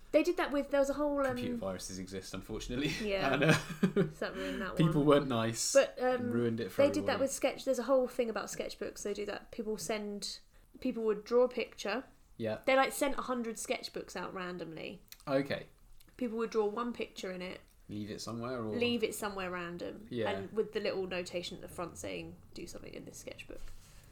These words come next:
Speaker 2: They did that with
Speaker 1: Um,
Speaker 2: books as well. You leave a
Speaker 1: Yeah.
Speaker 2: little postcard in it.
Speaker 1: Yeah, the
Speaker 2: and
Speaker 1: postcard thing was a,
Speaker 2: and
Speaker 1: but that
Speaker 2: you
Speaker 1: was mainly, like, drawings and things I think people did.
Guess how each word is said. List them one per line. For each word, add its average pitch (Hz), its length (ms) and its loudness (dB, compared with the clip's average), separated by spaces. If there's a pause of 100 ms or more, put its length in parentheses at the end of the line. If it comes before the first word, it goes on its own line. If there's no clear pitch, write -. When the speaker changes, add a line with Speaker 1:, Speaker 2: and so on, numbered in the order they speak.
(160)
Speaker 2:
They 135 100 2
did 175 140 0
that 175 100 4
with 135 120 -2
Speaker 1:
Um, - 60 -6
Speaker 2:
books - 380 0
as 110 100 -6
well. 110 300 0
You 107 60 -6
leave 107 80 -2
a - 100 0
Speaker 1:
Yeah. - 60 0
Speaker 2:
little - 160 -2
postcard 113 500 0
in 113 100 -2
it. 113 200 -4
Speaker 1:
Yeah, 214 140 6
the 214 80 -2
Speaker 2:
and 196 80 -6
Speaker 1:
postcard 220 460 2
thing 190 200 -6
was 185 180 -8
a, 185 240 -4 (360)
Speaker 2:
and 226 80 -2
Speaker 1:
but 240 80 6
that 277 160 8
Speaker 2:
you - 20 -
Speaker 1:
was 233 100 2
mainly, 196 320 -2
like, - 320 -10 (260)
drawings 185 560 -8
and 208 140 -12
things 208 300 -12
I 214 80 -12
think - 180 -12
people 208 240 -14
did. - 240 -12